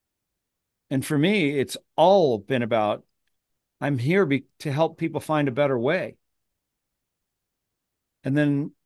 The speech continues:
for me, first to find the better way and then to share it with others. And I've been doing that since I was a very little kid. You've been living your why since you were a little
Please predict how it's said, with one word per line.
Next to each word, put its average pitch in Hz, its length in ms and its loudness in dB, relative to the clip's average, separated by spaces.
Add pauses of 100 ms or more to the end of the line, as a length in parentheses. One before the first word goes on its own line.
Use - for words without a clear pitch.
(240)
for 143 140 -2
me, 190 240 2
first 143 300 0
to 143 60 -4
find 143 260 -2
the 131 40 -4
better 127 260 2
way 135 200 0
and 139 120 -2
then 139 120 -2
to 131 60 -6
share 175 340 -2
it 135 60 -8
with 135 160 -4
others. 160 460 -6 (680)
And 147 120 0
I've 180 60 2
been 175 160 4
doing 233 300 6
that 156 200 0
since 170 240 -2
I 170 100 2
was 165 200 -2
a 170 60 -2
very 190 320 2
little 202 260 0
kid. - 440 -6 (540)
You've 180 180 2
been 202 180 2
living 202 260 4
your 226 200 4
why 139 300 0
since 160 280 -6
you 185 100 0
were 180 200 4
a 180 60 2
little 214 420 0